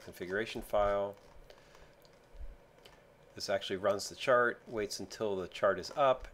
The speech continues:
and then it runs kubectl with that, um, template rendered file in the mix of all that stuff. So very simple, very powerful.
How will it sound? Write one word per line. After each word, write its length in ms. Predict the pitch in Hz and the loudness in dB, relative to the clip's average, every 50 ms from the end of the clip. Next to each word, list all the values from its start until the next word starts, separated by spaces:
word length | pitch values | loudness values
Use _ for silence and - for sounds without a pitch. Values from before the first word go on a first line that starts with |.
| - - | -12 -10
and 160 | 107 101 98 | -8 -4 -2
then 160 | 101 98 98 | -2 -2 -2
it 160 | 95 - - 117 | -2 -4 -4 -2
runs 580 | 110 98 95 95 95 95 95 92 92 - - - - - - - - | 0 2 4 2 2 0 -4 -6 -8 -10 -12 -14 -18 -20 -20 -20 -8
kubectl 640 | - 123 110 95 - - 113 107 98 95 92 90 - - - - - _ - - - | -6 -6 -6 -6 -2 2 4 6 6 4 4 0 -4 -10 -18 -20 -20 _ -20 -20 -16
with 280 | - 127 104 92 - - | -10 -8 -8 -8 -4 -2
that, 260 | 101 95 90 87 - - - - - - _ - - - | 0 0 0 0 -2 -8 -16 -20 -20 -20 _ -20 -16 -12
um, 280 | 95 92 90 85 82 87 - - - - - | -10 -8 -8 -8 -8 -10 -16 -20 -20 -20 -6
template 340 | - 107 101 - 95 - - - - | -4 -4 -4 -2 -6 -6 -6 -8 -8
rendered 340 | 90 90 85 85 80 - | -8 -6 -6 -8 -12 -12
file 460 | - - 92 87 85 82 82 80 80 - - - - _ - - | -6 -2 0 2 2 2 2 0 0 -2 -10 -20 -20 _ -18 -14
in 120 | 104 92 | -12 -10
the 60 | 85 85 | -8 -6
mix 380 | 85 85 78 - - - - - - | -4 -4 -6 -6 -8 -12 -12 -12 -12
of 100 | - 80 | -8 -6
all 80 | 76 | -4
that 160 | 76 73 71 - | -4 -4 -6 -6
stuff. 220 | - 76 73 - - - - - - - - - | -8 -8 -8 -10 -10 -16 -20 -20 -20 -20 -20 -14
So 380 | - - - 131 123 120 120 117 - - - - - - - - - - - - - - - - - - - - - | -12 -2 2 2 4 4 2 -2 -4 -8 -12 -16 -20 -20 -20 -20 -20 -20 -20 -20 -20 -20 -20 -20 -20 -20 -20 -18 -2
very 340 | 123 123 135 143 156 156 139 | 2 6 6 6 6 4 2
simple, 340 | - - 147 139 - 143 123 | 2 0 0 2 2 0 4
very 240 | 104 123 120 120 117 | 6 8 8 8 6
powerful. 760 | - - 113 110 107 107 - - 120 110 107 104 104 104 | 6 6 6 8 8 6 4 2 2 4 4 4 2 0